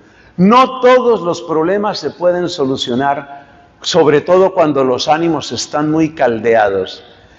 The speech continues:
Cuando tú sientes que ya la otra persona está al borde de estallar, no cometas el error de creer, "Si la empujo otro poco, se hunde y gano yo".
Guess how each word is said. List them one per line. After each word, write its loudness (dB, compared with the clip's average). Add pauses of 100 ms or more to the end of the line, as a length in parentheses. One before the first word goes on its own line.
(220)
Cuando 2
tú 2
sientes 0
que -4
ya 2
la 4
otra -2
persona -4
está -4
al 0
borde 0
de 0
estallar, -6 (1080)
no 4
cometas 0
el 2
error -2 (240)
de 2
creer, 2
"Si -4
la 0
empujo -4
otro -4
poco, -8
se -6
hunde 0
y -2
gano -2
yo". -4